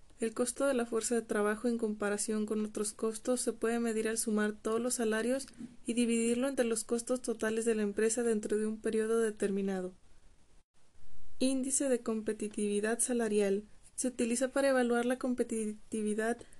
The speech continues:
de las opciones de compensación. Satisfacción de los beneficios a empleados. Esto le permite saber a una compañía qué tan satisfecho está un empleado con algunos beneficios específicos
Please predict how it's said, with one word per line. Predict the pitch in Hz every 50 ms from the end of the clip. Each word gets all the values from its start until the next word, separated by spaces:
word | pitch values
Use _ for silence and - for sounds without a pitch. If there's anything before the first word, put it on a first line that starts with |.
| - - -
de | 262
las | 262 262 247 247 247
opciones | 226 - - 240 226 226 240 226
de | 233 226
compensación. | - 208 202 202 - 202 196 196 - 202 - - 214 202 196 196 - - - - - - - - - - - - - - - - - - - - - - - - - - - - - - _ _ _ - - - - - - - - - -
Satisfacción | - - 247 247 - 226 220 - 233 226 - - - 240 233 233 233
de | 247
los | 254 254 233
beneficios | 233 220 214 214 214 220 208 - 233 233 233 262
a |
empleados. | 226 214 208 214 220 214 208 202 202 202 196 - - - - - - - - -
Esto | 247 247 - 294
le | 277 294
permite | 277 - 247 247 247 247 247 269 277
saber | - 262 240 226 226 226 240
a | 247
una | 254 254 247
compañía | - - 220 214 220 214 208 208 226 233 254 262 254 -
qué | - 277
tan | 277 - 294 294 269
satisfecho | - 269 254 240 226 220 - 226 220 - 240
está | 240 - - 240
un | 240 233
empleado | 233 226 214 - 226 226 226 233 254 262 254 -
con | 247 233 226
algunos | 226 220 208 226 226 240 254 247
beneficios | 240 240 220 220 220 226 214 220 220 226
específicos | 226 226 214 214 - 214 208 - 226 208 226 233 226 - 254 254 262 -